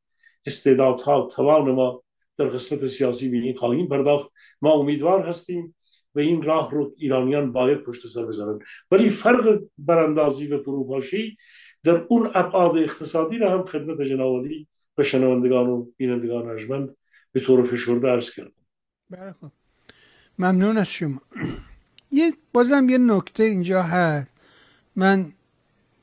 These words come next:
Speaker 2: جسارتاً اینجا اجازه از شما می‌خوام که این رو بگم و اون اینه که اساساً این امر مقایسهٔ این نظام با نظام پهلوی،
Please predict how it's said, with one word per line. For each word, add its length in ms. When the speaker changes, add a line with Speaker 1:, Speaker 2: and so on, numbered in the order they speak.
Speaker 2:
جسارتاً 560
اینجا 420
اجازه 440
از 120
شما 240
می‌خوام 260
که 120
این 160
رو 80
بگم 440
و 80
اون 180
اینه 220
که 340
اساساً 560
این 240
امر 320
مقایسهٔ 1080
این 220
نظام 420
با 120
نظام 600
پهلوی، 920